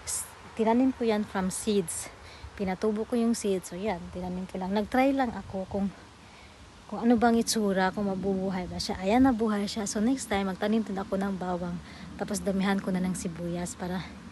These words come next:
hindi na kami bibili ng sibuyas kasi gustong-gusto ni Mister yung red na sibuyas. So, ayan. Ito, ang laki. Tingnan nyo,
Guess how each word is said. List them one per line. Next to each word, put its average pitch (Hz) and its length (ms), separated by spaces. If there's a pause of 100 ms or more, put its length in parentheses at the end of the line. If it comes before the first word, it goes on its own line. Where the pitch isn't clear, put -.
(420)
hindi 220 160
na 247 160
kami 226 240
bibili 202 320
ng 208 80
sibuyas 196 480
kasi 233 160
gustong-gusto 262 560
ni 247 80
Mister 233 320
yung 196 240 (400)
red 202 240
na 196 80
sibuyas. 175 720 (800)
So, 196 240
ayan. 185 240 (2750)
Ito, 226 240
ang 214 240
laki. 277 480 (1040)
Tingnan 285 240
nyo, 240 100